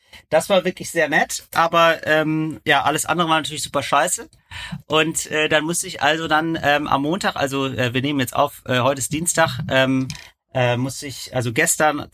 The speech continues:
äh, zur, zum Generalkonsulat, äh, in, in New York und da ein,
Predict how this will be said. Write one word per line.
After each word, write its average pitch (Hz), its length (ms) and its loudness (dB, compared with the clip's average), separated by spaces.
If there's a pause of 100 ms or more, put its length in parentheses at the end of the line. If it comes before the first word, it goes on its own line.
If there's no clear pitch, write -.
äh, 123 180 -2
zur, 117 680 0
zum 127 180 -6
Generalkonsulat, 147 1600 0 (840)
äh, 143 360 0
in, 139 340 -2
in 135 200 -4
New 135 80 0
York 135 580 0
und 156 340 -6
da 143 200 6
ein, 131 420 0